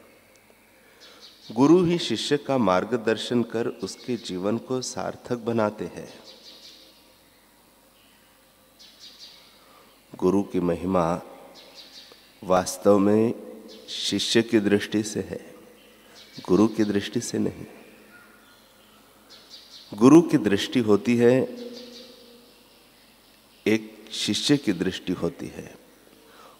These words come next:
और एक तीसरे आदमी की दृष्टि होती है। गुरु की दृष्टि यह होती है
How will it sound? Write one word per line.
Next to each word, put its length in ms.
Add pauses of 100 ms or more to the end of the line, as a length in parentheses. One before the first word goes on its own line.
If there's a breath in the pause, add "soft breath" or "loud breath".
(140)
और 260
एक 400
तीसरे 520
आदमी 340
की 140
दृष्टि 380
होती 320
है। 220 (2000 soft breath)
गुरु 260
की 160
दृष्टि 360
यह 280
होती 340
है 220